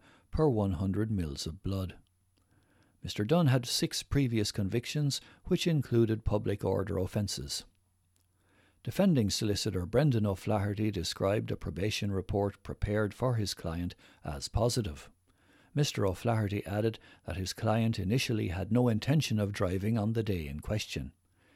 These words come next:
"He left the house to consume alcohol in the car," said Mister O'Flaherty. "Certainly, there were issues with alcohol at the time with Mister Dunn.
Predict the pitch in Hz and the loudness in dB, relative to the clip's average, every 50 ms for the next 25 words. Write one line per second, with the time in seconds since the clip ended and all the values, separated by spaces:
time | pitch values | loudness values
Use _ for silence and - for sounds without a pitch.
0 | _ _ _ _ _ _ - 90 95 127 175 - - - - 101 82 82 76 92 | _ _ _ _ _ _ -6 -2 0 0 0 -2 -2 -4 -6 -4 -4 -4 -6 -6
1 | - - - - - _ - - - - 131 131 123 - - 117 113 113 110 - | -8 -8 -12 -14 -20 _ -14 -14 -4 0 0 0 0 0 0 2 2 2 0 0
2 | - - 98 95 95 - - 85 82 98 92 87 87 80 73 71 - - - 104 | -2 -4 -4 -4 -4 -4 -4 -4 -2 0 0 0 -2 -4 -6 -8 -8 -8 -4 -2
3 | 101 107 120 123 - - 107 90 87 82 87 - - 85 80 82 - 92 85 76 | 0 0 0 0 0 -2 -4 -4 -4 -6 -6 -8 -8 -10 -10 -8 -8 -8 -8 -8
4 | 80 82 - 80 76 - - _ _ _ _ _ _ _ _ _ _ _ _ _ | -10 -12 -12 -12 -14 -16 -20 _ _ _ _ _ _ _ _ _ _ _ _ _
5 | _ _ _ _ - - - 87 87 82 95 98 104 117 127 117 - - - _ | _ _ _ _ -12 -6 -4 -4 -4 -2 -2 0 2 2 0 0 -2 -8 -20 _
6 | _ _ 131 123 135 139 - - 156 135 - - 120 110 107 - 117 107 95 101 | _ _ 2 4 4 4 2 2 0 0 2 2 2 2 2 2 0 0 0 0
7 | - 95 95 95 - 95 90 98 95 98 95 98 - - 123 - 123 127 127 110 | -2 -2 -4 -2 -2 -2 0 0 0 0 0 -2 -2 -4 -2 2 2 2 4 2
8 | 95 92 90 - - 87 87 - - 87 90 92 107 104 95 85 85 | 2 0 -2 -2 -4 -4 -4 -4 -4 -4 -2 -2 0 0 -2 -4 -6